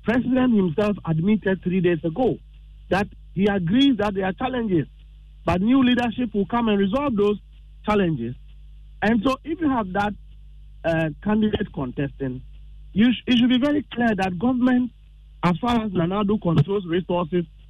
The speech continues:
will do everything possible to make Doctor Mahmoud Bawumia the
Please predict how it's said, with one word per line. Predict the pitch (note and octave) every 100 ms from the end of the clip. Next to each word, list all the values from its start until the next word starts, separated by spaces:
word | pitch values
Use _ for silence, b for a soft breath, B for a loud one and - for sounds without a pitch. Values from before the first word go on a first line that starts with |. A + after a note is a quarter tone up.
| - -
will | D#3+ D#3+
do | D#3 B3 -
everything | A#3+ A#3+ B3+ A#3+ C4+ B3+
possible | A3+ G#3+ A3 A3+ A#3+ - -
to | F#3+
make | G3+ - - - - -
Doctor | G3 F#3+ G#3+
Mahmoud | F3+ D3+ F#3+ F3
Bawumia | C#3+ B2 C3+ D3 D3 D3 - - - - - -
the | C#3 C#3+ C3+